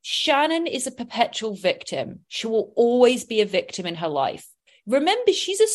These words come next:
she comes from, like, a spo-, she's a spoiled rich girl, essentially. That girl was brought up, not that everybody brings up with money is spoiled, but she was, you know, I think she just has a sense of entitlement, I think. And, um,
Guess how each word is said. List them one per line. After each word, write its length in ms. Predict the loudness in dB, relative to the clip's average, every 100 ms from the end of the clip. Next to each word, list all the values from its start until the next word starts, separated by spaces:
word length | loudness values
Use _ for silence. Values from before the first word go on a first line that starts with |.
| -2
she 180 | -6 -6
comes 200 | -6 -6
from, 100 | -4
like, 140 | -4
a 40 | -4
spo-, 640 | -2 -2 -4 -2 -2 0
she's 180 | -2 -4
a 40 |
spoiled 360 | -4 2 2 4
rich 280 | 0 -2 -2
girl, 320 | -2 -2 -8
essentially. 560 | -8 -6 -6 -8 -10 0
That 300 | 2 4 4
girl 240 | 6 6
was 140 | 2
brought 180 | -2 0
up, 300 | 2 0 -4
not 220 | 0 2 6
that 120 | 6
everybody 340 | 4 2 -2
brings 260 | -2 -4 -4
up 80 | -4
with 80 | 0
money 240 | 2 2
is 100 | -2
spoiled, 460 | 0 4 4 4 4
but 200 | 4 4 -10 -20 -20
she 640 | -10 -6 -4 -2 0 0 0
was, 500 | 0 0 -2 -6 -8 -10
you 560 | _ -20 -16 -10 0 2
know, 280 | 4 2 2
I 140 | 0 -2 0
think 280 | 0 0
she 180 | -8 -8
just 160 | -8 -6
has 160 | -6 -6
a 60 |
sense 380 | -2 -2 -2 -6
of 60 | -10
entitlement, 680 | -8 0 0 0 -4 -4
I 120 | -2 -4
think. 540 | -2 0 0 -4 -16 -20 -20 -20 _ _
And, 400 | 4 4 4 -2 0
um, 600 | 6 6 6 2 -4 -6